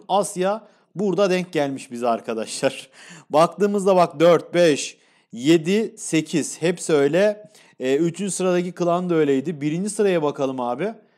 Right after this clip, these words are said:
Birinci sırada Vietnam. <laughs> Yani bildiğin Asya grubuna düşmüşüz. Şu an savaş, biz altı saldırı yaptık, rakip beş saldırı yaptı.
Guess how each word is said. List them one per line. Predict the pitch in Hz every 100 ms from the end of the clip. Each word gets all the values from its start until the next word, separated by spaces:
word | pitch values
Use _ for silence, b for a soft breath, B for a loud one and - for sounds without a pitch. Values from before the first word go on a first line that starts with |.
| b b
Birinci | 131 175 196
sırada | - 156 214
Vietnam. | 190 175 160 123 117
<laughs> | - 190 - 160 - 180 160
Yani | 120 151 160
bildiğin | 160 220 160 214
Asya | 196 190 208
grubuna | 185 170 160 220 202
düşmüşüz. | 175 170 120 107 - b b b
Şu | - 247
an | 247
savaş, | 240 233 233 247 - - _
biz | 185 202 -
altı | 139 156 185
saldırı | 202 196 156 147
yaptık, | 135 143 147 202
rakip | 151 156 196 127
beş | 151
saldırı | 156 127 113 101
yaptı. | 104 101 - 226